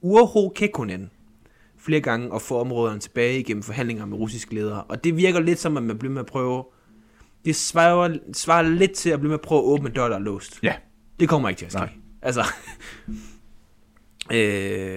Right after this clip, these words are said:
Speaker 1: der er nogle mindre grupper i Finland, der stadigvæk aktivt prøver at få, øh, de her områder tilbage. Blandt andet, så var der, øh, en opinionsundersøgelse på et tidspunkt, hvor det viser, at mellem seksogtyve og otteogtredive procent af befolkningen i Finland, de skal bede om at få det land tilbage.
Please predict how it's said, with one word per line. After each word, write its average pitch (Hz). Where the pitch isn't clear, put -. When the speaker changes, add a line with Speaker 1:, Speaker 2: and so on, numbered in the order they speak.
Speaker 1:
der 120
er 127
nogle 131
mindre 127
grupper 117
i 101
Finland, 113
der 95
stadigvæk 120
aktivt -
prøver 95
at 104
få, 98
øh, 95
de 104
her 107
områder 104
tilbage. 107
Blandt 190
andet, 208
så -
var 156
der, 151
øh, 127
en 131
opinionsundersøgelse 165
på -
et 156
tidspunkt, 202
hvor 160
det 156
viser, 185
at 147
mellem 170
seksogtyve 214
og -
otteogtredive 185
procent 180
af 135
befolkningen 131
i -
Finland, 139
de -
skal -
bede 156
om 120
at 101
få -
det 110
land 101
tilbage. 80